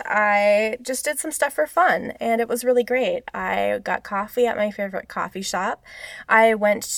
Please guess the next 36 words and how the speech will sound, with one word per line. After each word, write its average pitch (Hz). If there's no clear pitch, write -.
to 202
a 190
nursery 185
where 233
they 180
sell 185
plants, 185
and 202
I 190
thought 190
about 180
buying 180
a 180
plant. 180
And 233
then 226
I 220
walked 220
around 220
the 220
neighborhood 202
and 208
thought 196
more 226
about 196
buying 180
the 180
plant 175
that 160
I 165
saw. 220
And 226
then 202
I 196
got 185
some 196